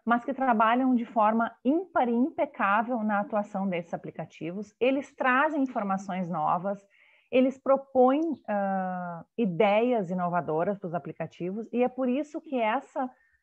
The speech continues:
a junção de tantas pessoas com esses alunos brilhantes tem feito o sucesso dos nossos aplicativos.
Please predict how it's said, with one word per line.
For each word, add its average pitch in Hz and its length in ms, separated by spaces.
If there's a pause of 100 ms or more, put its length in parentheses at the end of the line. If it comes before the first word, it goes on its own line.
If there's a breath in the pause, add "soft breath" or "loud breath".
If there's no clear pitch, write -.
(340 soft breath)
a 202 140
junção 233 480
de 220 100
tantas 247 380
pessoas 214 560
com 214 200
esses 233 340
alunos 208 500
brilhantes 185 800
tem 285 240
feito 262 600 (540)
o 247 120
sucesso 240 480
dos 214 80
nossos 220 280
aplicativos. 208 840